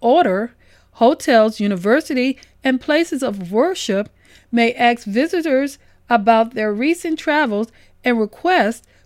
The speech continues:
proof of a negative covid nineteen test. The new restrictions will not apply to those in Maryland and Virginia. District residents who travel to a high-risk states will be required to limit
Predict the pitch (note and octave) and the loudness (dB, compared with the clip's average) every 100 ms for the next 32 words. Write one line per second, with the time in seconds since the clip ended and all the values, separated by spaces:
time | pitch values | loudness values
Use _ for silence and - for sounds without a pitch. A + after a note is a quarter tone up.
0 | - D#4 F#4+ - - A#3 A#3 G#3+ G#3 A#3 | -6 0 0 0 2 2 2 -2 0 0
1 | C#4+ D#4 D#4+ - - C4 C4+ C#4 A#3 A3 | 0 -2 -6 -8 -4 -2 -2 -4 -2 -2
2 | A3+ - A3 A#3 - F#3+ D#3+ - _ _ | -4 -4 -4 -4 -4 -6 -6 -12 _ _
3 | _ _ _ _ _ _ _ G#3+ A3 D4+ | _ _ _ _ _ _ _ 2 4 4
4 | G#4+ D4+ - D4 F4+ - B3 A#3 - _ | 4 0 -4 -4 -4 -2 -2 -2 -6 _
5 | _ A#3 A#3 C4 C#4 A#3+ D4+ D4+ D#4+ - | _ 0 2 2 0 -2 0 2 2 -2
6 | A3+ G#3 G#3+ G#3+ - G3+ G3+ - _ G#3+ | -2 2 2 0 -4 -4 -6 -8 _ 0
7 | A3 A3+ G#3 G3 F3+ F3+ F3 G#3+ F#3 D3+ | 4 4 2 -2 -4 -6 -4 -2 -2 -6
8 | - _ _ _ _ _ _ _ - A3+ | -14 _ _ _ _ _ _ _ -2 0
9 | G4+ - F#4 C#4+ A3+ C#4+ F#4+ A#3+ F#3+ G#3+ | 0 0 -4 -2 0 2 0 -2 -2 -6
10 | - G#3+ - C4 A#3 B3 - A3 G#3 - | -6 -6 0 2 2 0 0 0 0 -2
11 | B3+ E4 D4 D4 - D4 D#4+ F#3 G3+ - | -2 -2 -4 -8 -6 -2 0 -2 -8 -20
12 | - - _ A#3+ A#3+ A3+ G#3 G3 - B3+ | -20 -20 _ 0 2 2 0 -2 -2 0
13 | C4+ D#4+ D#4 C4 A3 G#3+ A#3 C4+ D#4+ | 2 0 -2 -4 -2 0 0 0 -2